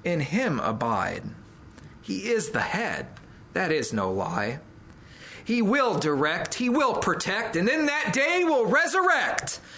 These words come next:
those who with this head connect. Eternal life, his bride, his wife. He made us new. His word is true.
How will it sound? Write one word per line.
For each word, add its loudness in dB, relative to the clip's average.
those 0
who 2
with -2
this -2
head -4
connect. -4
Eternal 2
life, -2
his -6
bride, -2
his -6
wife. -2
He 0
made 2
us 0
new. 0
His -2
word 0
is 0
true. 0